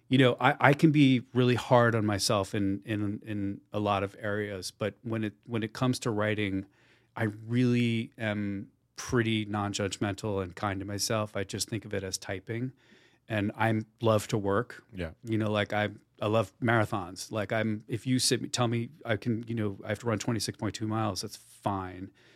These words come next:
Speaker 1: And, um, and, um, I'll just get up tomorrow and I'll make it a little better, and then the day after a little better. And I, I, I,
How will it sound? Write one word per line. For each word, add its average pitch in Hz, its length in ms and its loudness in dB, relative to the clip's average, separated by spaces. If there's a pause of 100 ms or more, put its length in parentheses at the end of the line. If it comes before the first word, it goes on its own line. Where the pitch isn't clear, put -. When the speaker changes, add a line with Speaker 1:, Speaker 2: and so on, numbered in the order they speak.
(280)
Speaker 1:
And, 104 460 0
um, 101 480 -2 (800)
and, 101 280 -2 (100)
um, 104 320 0
I'll 113 120 2
just 113 180 -2
get 113 140 2
up 107 180 -2
tomorrow 104 560 0
and 104 100 -6
I'll 107 60 -6
make 107 200 -6
it 104 60 -8
a 104 60 -4
little 98 200 -2
better, 98 460 -6
and 104 160 -10
then 98 80 -10
the 98 80 -12
day 98 120 -10
after 98 560 -10
a - 20 -12
little 101 180 -8
better. 98 440 -6
And 92 200 -12 (140)
I, 147 140 -12
I, 113 180 0 (140)
I, 110 300 -2